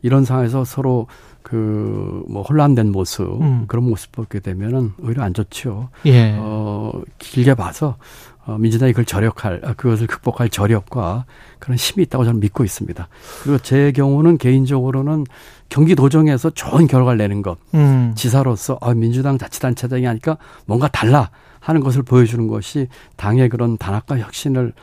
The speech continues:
Speaker 1: 하는 데 도움이 되는 일이라고 저는 믿고 있습니다.
Speaker 2: 총선과 관련해서는 생각해 보니까 경기도지사셔서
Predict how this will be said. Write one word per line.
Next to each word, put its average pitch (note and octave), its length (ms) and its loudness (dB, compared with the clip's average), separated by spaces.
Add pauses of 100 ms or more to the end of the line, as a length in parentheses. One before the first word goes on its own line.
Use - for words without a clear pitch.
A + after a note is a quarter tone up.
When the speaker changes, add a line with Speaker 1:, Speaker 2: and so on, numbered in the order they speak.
Speaker 1:
하는 C3 180 -4
데 B2+ 80 -2
도움이 C3 280 2
되는 A#2 180 2
일이라고 G#2+ 320 -4
저는 A2 260 -6
믿고 A#2+ 240 -2
있습니다. F#2+ 460 -12 (480)
Speaker 2:
총선과 C4 400 2
관련해서는 C3+ 800 2
생각해 G3+ 340 4
보니까 C3+ 480 4
경기도지사셔서 D3+ 2000 4